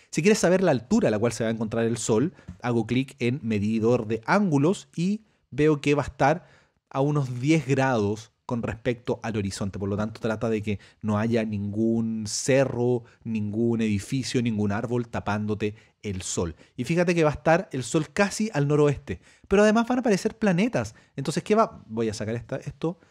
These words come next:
Van a aparecer planetas, estrellas, tengo Mercurio, tengo Marte, esa estrellita se llama Procyon del Can menor,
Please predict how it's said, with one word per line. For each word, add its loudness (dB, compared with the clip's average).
Van 0
a 4
aparecer 2
planetas, 2
estrellas, 0
tengo -2
Mercurio, 0
tengo 0
Marte, 0
esa 0
estrellita 2
se -4
llama 2
Procyon 0
del 0
Can 0
menor, 2